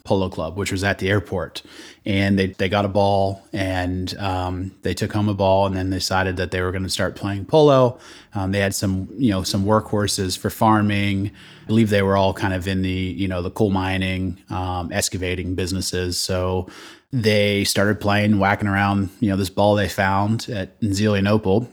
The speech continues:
And, you know, quickly they were asked to do a, a benefit,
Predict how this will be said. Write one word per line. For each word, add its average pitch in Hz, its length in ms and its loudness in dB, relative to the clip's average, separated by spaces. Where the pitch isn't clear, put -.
And, 98 600 2
you 127 100 4
know, 95 100 2
quickly 120 400 2
they 107 140 2
were 101 100 2
asked 104 280 2
to 104 80 -4
do 101 300 -4
a, 98 320 0
a 101 80 -6
benefit, 110 720 0